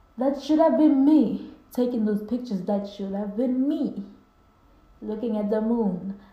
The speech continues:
not through these pictures." Oh my God. But yeah, I,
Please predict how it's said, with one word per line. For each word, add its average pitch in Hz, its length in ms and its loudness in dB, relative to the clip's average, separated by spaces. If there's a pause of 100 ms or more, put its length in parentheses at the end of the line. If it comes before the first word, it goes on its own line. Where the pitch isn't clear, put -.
(100)
not 277 360 0
through 277 200 2
these 285 240 0
pictures." 233 720 -4
Oh 208 200 -6
my 190 260 -8 (360)
God. 330 480 -12 (1200)
But 220 220 -4
yeah, 196 340 -6 (1000)
I, - 280 -12